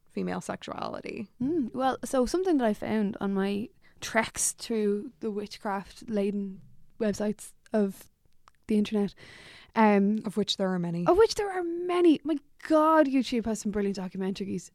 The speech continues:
Speaker 2: Please go. I'll talk a bit more, bit more about them later, 'cause I found the most useful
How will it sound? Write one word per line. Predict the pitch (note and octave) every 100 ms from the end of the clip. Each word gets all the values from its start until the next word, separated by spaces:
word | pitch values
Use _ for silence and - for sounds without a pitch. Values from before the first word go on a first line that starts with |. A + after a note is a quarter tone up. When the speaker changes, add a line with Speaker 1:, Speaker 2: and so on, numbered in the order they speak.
| -
Speaker 2:
Please | - A3+ C4 B3
go. | G#3+
I'll | G3+
talk | G3 B3 B3+
a |
bit | A#3+ G#3+
more, | G#3 G#3+
bit | G#3+ G#3+
more | G#3 G3+
about | G3 G3+
them | G3 G3
later, | G3 G3+
'cause | F3+ G#3
I |
found | G#3 A3 G#3
the |
most | G#3+ A3+ -
useful | G#3+ - G3+ G3